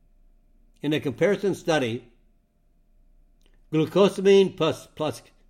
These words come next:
chondroitin reduced pain, swelling from arthritis as effectively as Celebrex. And that is the drug of choice by doctors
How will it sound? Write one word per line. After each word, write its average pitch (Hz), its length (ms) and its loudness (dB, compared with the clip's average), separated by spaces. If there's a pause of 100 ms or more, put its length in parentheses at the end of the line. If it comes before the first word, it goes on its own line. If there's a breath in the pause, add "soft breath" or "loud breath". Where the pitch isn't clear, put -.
(100)
chondroitin 127 680 -2 (2000)
reduced 147 600 4 (280)
pain, 160 520 -2
swelling 147 460 -2
from 131 120 -12
arthritis 120 600 -6 (560)
as 170 260 -2
effectively 143 1000 -2 (360)
as 151 240 -2
Celebrex. 160 800 -2 (1800)
And 127 120 -4
that 160 180 0
is 175 160 0
the 139 440 0 (100)
drug 175 340 2
of 170 180 0
choice 147 500 -2 (560)
by 131 200 -2
doctors 123 760 -4